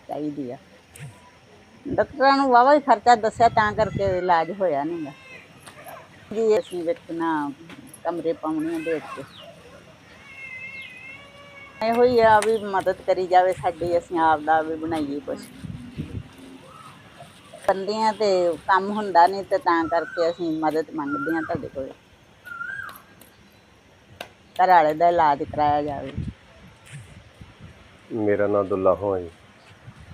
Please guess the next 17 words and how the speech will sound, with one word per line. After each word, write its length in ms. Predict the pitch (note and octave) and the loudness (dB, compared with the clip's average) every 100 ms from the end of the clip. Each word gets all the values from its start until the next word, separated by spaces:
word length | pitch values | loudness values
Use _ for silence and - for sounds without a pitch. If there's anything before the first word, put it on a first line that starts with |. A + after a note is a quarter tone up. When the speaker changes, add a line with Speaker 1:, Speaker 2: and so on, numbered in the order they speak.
| - - - - - F2 | -20 -20 -20 -20 -20 0
Speaker 2:
ਪਿੰਡ 220 | A2 G#2 | 2 2
ਦੁਬਲੀ 260 | F#2+ F#2+ F2 | 0 -2 -2
ਜੀ। 160 | E2 E2+ - - - - - - _ - - - - - _ _ - - - - - | -8 -14 -20 -20 -20 -20 -20 -20 _ -20 -20 -20 -20 -20 _ _ -20 -20 -20 -20 -4
ਮਸਲਾ 340 | C3 A#2+ - C#3+ | 2 2 4 2
ਵੀਰ 200 | B2 A2+ | 4 0
ਜੀ 200 | A#2+ B2 | 2 4
ਇਹ 200 | A#2+ A#2+ | 6 8
ਆ, 320 | A#2 A2+ A2 - - - - - - - | 8 8 4 -2 -16 -18 -16 -18 -16 -2
ਇਹ 100 | A#2 | 0
ਵਿਚਾਰਾ 360 | G#2+ A#2 G#2+ A2 | 2 6 6 6
ਬਹੁਤ 420 | G2+ G#2+ A2+ A2+ | 6 8 6 4
ਗਰੀਬ 420 | G2 G#2 G2 F#2 | -2 -2 0 0
ਪਰਿਵਾਰ, 600 | G2+ G2+ G2 G2 G2 F2+ - - - - - - - - - - | 4 8 10 10 8 4 -2 -18 -20 -20 -20 -20 -20 -20 -20 -20
ਸਾਡੇ 360 | - G#2+ F#2+ G#2 | -2 2 4 4
ਪਿੰਡ 280 | - G#2 G2 | 4 2 4
ਦੇ 100 | G#2 | 2
ਵਿੱਚ 240 | G#2 - | 2 0